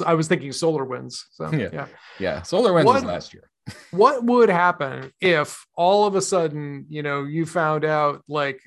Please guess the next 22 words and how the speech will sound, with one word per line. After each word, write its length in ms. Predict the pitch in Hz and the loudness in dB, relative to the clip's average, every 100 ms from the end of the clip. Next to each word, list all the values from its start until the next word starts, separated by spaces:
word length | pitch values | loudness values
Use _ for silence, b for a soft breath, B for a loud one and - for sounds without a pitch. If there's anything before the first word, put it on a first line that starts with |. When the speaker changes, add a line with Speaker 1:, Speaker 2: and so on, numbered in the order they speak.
| - | -8
Speaker 1:
"Okay, 280 | 160 165 143 | -2 0 -2
Kaseya, 580 | 151 - 180 185 175 160 156 175 | -4 -2 0 2 0 -2 -12 -4
we're 140 | 180 | 0
going 240 | 202 214 196 | 4 4 4
out 140 | 180 | 2
of 80 | 139 | 0
business 360 | 170 151 156 - | -4 -4 -8 -6
next 260 | 151 - 151 | -8 -6 -6
month," 260 | 131 127 - - _ _ _ _ _ _ _ _ _ - | -6 -8 -16 -20 _ _ _ _ _ _ _ _ _ -4
right? 400 | 147 147 151 156 - | 0 0 0 -4 -6
"We're 140 | 156 | -2
just 160 | 160 156 | -2 0
rolling 340 | 160 185 196 | 4 4 4
up 140 | 196 196 | 2 -2
shop. 400 | - 190 190 185 | -2 0 0 -2
We're 100 | 165 | -6
shutting 380 | - 185 160 156 | -4 -6 -4 -4
down." 400 | 151 131 127 135 | -2 -2 -6 -6
What 140 | 151 | -4
would 160 | 165 147 | -4 -6
you 120 | 147 | -8
do? 260 | 127 - | -8 -10